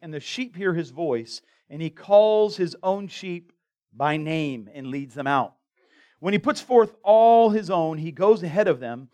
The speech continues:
and the sheep follow him because they know his voice. A stranger they will not follow,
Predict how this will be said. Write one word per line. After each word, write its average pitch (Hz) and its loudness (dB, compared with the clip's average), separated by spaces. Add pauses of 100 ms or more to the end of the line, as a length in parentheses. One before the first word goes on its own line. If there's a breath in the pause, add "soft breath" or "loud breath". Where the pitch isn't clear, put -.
(260)
and 170 -10
the 160 -4
sheep - -10
follow 202 0
him 151 -10
because 143 -8
they 151 -10
know 143 -8
his 127 -14
voice. 131 -16 (480)
A 160 -4
stranger 180 -2
they 175 2
will 170 -2
not 175 -2
follow, 180 -4